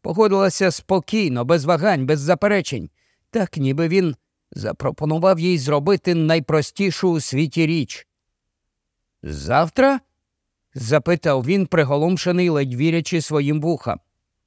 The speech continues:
Вона пообіцяла поїхати із ним завтра. Звичайним своїм тихим голосом, якого він жодного разу не чув на світських прийомах,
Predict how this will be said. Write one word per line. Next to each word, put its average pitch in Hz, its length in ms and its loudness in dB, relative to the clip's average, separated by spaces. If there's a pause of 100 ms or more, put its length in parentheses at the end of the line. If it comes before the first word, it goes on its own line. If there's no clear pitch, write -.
(520)
Вона 143 560 0 (480)
пообіцяла 156 720 2
поїхати 165 640 0
із 170 160 0
ним 185 200 2
завтра. 143 540 0 (600)
Звичайним 127 760 -2
своїм 123 440 -2 (120)
тихим 175 460 0
голосом, 180 720 0 (500)
якого 175 460 0
він 165 180 2
жодного 170 540 0
разу 160 340 2
не 127 160 -2
чув 175 220 -2
на 147 140 2
світських 151 520 -4
прийомах, 160 600 0